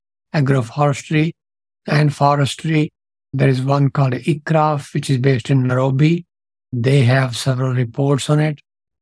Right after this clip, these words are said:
International Institute of Tropical Agriculture in Ibadan, Nigeria, had a very active program on research and publication on agroforestry. Some of my work and my colleagues,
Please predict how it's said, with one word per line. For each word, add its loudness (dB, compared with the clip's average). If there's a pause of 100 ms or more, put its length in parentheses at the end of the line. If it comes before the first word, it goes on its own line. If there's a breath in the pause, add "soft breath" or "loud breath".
(240)
International 2
Institute -2
of -2
Tropical -2
Agriculture 0
in 0
Ibadan, 0
Nigeria, 2 (760)
had 0
a 0
very 2
active -2 (520)
program 2
on 0 (180)
research 0
and -2
publication -2 (420)
on 0
agroforestry. -2 (520)
Some -2
of -2
my 2
work 0
and 4
my 2
colleagues, 0